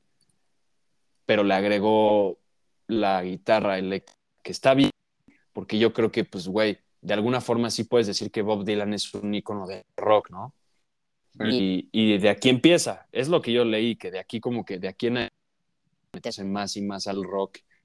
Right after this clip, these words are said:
Speaker 1: alejar a
Speaker 2: Ujú.
Speaker 1: fo-, del folk, porque este álbum es como todavía un punto medio, o sea, no está ni muy en el folk, ni muy en el rock. Y,
Speaker 2: Sí.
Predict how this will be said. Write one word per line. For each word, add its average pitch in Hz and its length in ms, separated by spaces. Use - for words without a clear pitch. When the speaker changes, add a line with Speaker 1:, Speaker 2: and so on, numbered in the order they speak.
Speaker 1:
alejar 101 380
a 101 80
Speaker 2:
Ujú. 107 220
Speaker 1:
fo-, 104 320
del 98 320
folk, 107 320
porque 123 280
este 120 140
álbum 117 220
es 139 100
como 110 260
todavía 113 260
un 113 120
punto 117 340
medio, 113 180
o - 60
sea, - 240
no 107 80
está 110 200
ni 107 160
muy 120 320
en 127 100
el 107 100
folk, 110 480
ni 98 140
muy 98 200
en 104 100
el 95 120
rock. 101 440
Y, 101 200
Speaker 2:
Sí. - 160